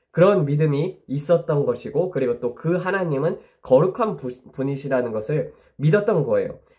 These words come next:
그래서 하늘에서도 하나님이시오, 이 땅에서도 하나님이시라고 그렇게 고백을 하지 않습니까?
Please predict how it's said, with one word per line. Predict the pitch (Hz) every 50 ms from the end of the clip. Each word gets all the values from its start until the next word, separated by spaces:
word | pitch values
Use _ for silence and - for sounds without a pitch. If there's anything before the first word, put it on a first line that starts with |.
| _ _
그래서 | 156 160 156 160
하늘에서도 | 151 - 262 269 277 285 285 262 240 247 226 208 190
하나님이시오, | 180 196 202 202 190 180 170 151 123 120 - - 117 104 98 - - _ _ _ _
이 | 139 165 156 -
땅에서도 | 226 202 196 196 185 - 175 165 160
하나님이시라고 | 151 151 196 202 185 190 185 175 170 160 147 - - 151 135 127 - 170 208 208 - - _ _ _
그렇게 | - 143 143 143 - 151 139 135 -
고백을 | - 143 156 208 247 226 208 170 165
하지 | 170 156 -
않습니까? | 110 110 107 - 113 110 110 98 - - 98 -